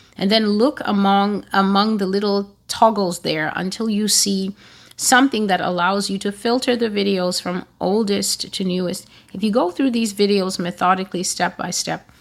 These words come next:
what you find out is that there is a wonderful layering process that they take you through.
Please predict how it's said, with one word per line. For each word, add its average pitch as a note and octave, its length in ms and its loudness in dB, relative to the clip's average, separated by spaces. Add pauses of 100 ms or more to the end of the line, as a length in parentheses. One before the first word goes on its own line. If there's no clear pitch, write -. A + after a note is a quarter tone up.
(200)
what - 200 -4
you C4+ 80 2
find G3 340 2
out - 260 0
is F3+ 200 -4
that E3+ 280 -6
there F3 220 -4
is - 300 -2
a E3 80 0
wonderful G3 840 0
layering F3+ 720 0
process - 600 -2
that E3 200 -6
they F3 160 -4
take F#3+ 340 -4
you F#3 120 -2
through. F3 300 -6